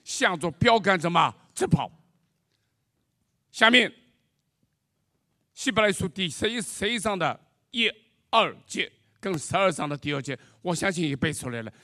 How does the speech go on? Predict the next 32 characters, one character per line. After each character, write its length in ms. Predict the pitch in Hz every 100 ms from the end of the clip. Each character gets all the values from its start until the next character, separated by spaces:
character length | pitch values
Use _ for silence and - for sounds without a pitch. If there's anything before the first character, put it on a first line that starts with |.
| _
信 500 | - 330 269 165 123 _ _ _
是 180 | - 240
所 320 | - - 180
望 200 | 180 214
之 160 | 180 180
人 160 | 160 139
的 80 |
实 160 | 123 170
体， 260 | 151 127 - _ -
是 180 | 320 - -
未 240 | 285 254 -
见 340 | - 214 151 98
之 160 | 185
事 200 | 160 151
的 80 | 131
确 160 | - -
据。 200 | 160 - _ _ _ _ _ _ _ _ _ _ _ _ _ _
第 120 | - 269
六 160 | 285
节 120 | 214
还 100 | 160
记 100 | 151
得 120 | 156 143
吗？ 160 | 104 - _ _ _ _ _ _ _ _ _ _ _ _ _
到 240 | 494 453
神 260 | 202 - 339 302
面 200 | 240 208
前 200 | - 175
来 120 | 170
相 320 | - 262 254
信 380 | - 240 170 113 _ _ -
神 360 | - - 180